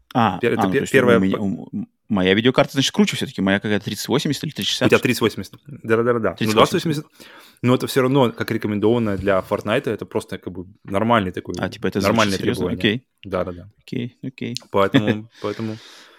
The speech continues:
Speaker 2: круто, круто.
Speaker 1: Окей,
Speaker 2: И,
Speaker 1: окей,
Speaker 2: и, и я считаю, я, я считаю, что лучше, чем сейчас попробовать Fortnite, <laughs> опять же, времени нет.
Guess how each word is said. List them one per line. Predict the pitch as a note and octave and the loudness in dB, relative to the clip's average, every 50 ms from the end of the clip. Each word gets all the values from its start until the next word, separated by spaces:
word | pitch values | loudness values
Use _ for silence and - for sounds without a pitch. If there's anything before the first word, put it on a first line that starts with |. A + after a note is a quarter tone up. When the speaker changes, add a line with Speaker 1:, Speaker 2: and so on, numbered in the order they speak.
| - _ _ _ _ | -20 _ _ _ _
Speaker 2:
круто, | - B2+ C3+ C#3+ D3+ A#2+ A2+ _ - | -2 -2 -2 0 -2 -4 -4 _ -8
круто. | - C3+ C3 A#2+ | -6 0 0 0
Speaker 1:
Окей, | A2 G2 | 0 2
Speaker 2:
И, | G#2 B2 C#3 | 2 2 2
Speaker 1:
окей, | D#3 D#3 C3+ B2+ B2+ B2+ B2+ B2 B2 A#2+ A#2 - | 2 0 2 2 4 4 4 4 4 2 0 -4
Speaker 2:
и, | B2+ - - A#2 A#2+ C#3+ - | -10 -8 -6 -6 -6 -6 -6
и | - B2 | -4 2
я | A#2+ B2 B2+ C3 | 2 2 2 2
считаю, | - - - - C3+ B2+ | -2 -6 -4 0 0 2
я, | B2+ B2+ | 2 0
я | B2+ | -2
считаю, | A#2+ - - - C3+ B2+ A#2+ | -4 -2 0 0 0 0 0
что | - _ - B2 A#2 A2+ A2+ | -2 _ 2 2 2 2 2
лучше, | - A#2 B2 D#3 - - - | 0 0 -2 -2 -2 -4 -8
чем | A#2+ - B2+ A#2 | -2 -2 -2 0
сейчас | G#2 A2 G#2+ - B2+ D3+ - | 0 -4 -2 0 -2 0 0
попробовать | - A2+ - C#3 B2 A#2+ A#2 G#2 - - - | -2 -2 0 0 0 0 0 -4 -4 -4 -6
Fortnite, | G#2 G2+ - D3 - - - - C#3+ C3 | -6 -4 -4 -4 -4 -2 -2 0 -2 -2
<laughs> | - - | -2 -2
опять | - B2 A#2 | -2 -2 2
же, | A2 G#2+ | 2 2
времени | G2+ G#2+ A2 A2 G#2+ G2+ G2 | 2 2 0 0 0 -2 -2
нет. | G2 F#2 D#2 C2+ | -2 -4 -6 -10